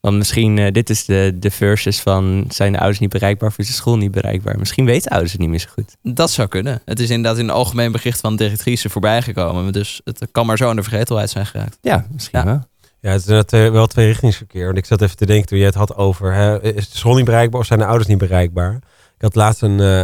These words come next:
Speaker 3: een studiedag ook over oudercommunicatie. Van, hè,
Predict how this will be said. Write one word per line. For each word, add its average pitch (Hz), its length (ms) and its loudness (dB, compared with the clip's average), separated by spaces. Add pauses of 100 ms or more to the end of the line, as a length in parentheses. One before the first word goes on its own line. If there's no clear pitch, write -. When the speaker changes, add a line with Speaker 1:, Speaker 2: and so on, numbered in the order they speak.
Speaker 3:
een 98 140 2
studiedag 120 560 2
ook 104 180 0
over 98 180 2
oudercommunicatie. 110 1000 2
Van, 113 200 -6
hè, 101 200 -2